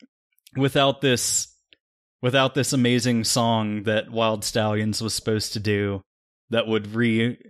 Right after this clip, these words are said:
like, unite all of humanity into a common cause, um, like, time itself is, uh, beginning to fall apart,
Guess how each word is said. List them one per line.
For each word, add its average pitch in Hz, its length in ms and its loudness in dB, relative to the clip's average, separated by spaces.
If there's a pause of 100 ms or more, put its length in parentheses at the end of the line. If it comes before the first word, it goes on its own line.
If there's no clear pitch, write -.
(140)
like, 113 380 -4
unite 123 600 0
all 117 260 2
of 107 140 -4
humanity 107 640 0
into 104 240 -4
a 98 60 -4
common 104 360 -4
cause, 101 560 -6 (520)
um, 104 460 -2 (720)
like, 104 320 -4 (240)
time 117 320 0
itself 113 440 0
is, 95 360 -4 (140)
uh, 101 260 -4
beginning 110 400 0
to 104 60 -6
fall 113 240 0
apart, 131 360 -2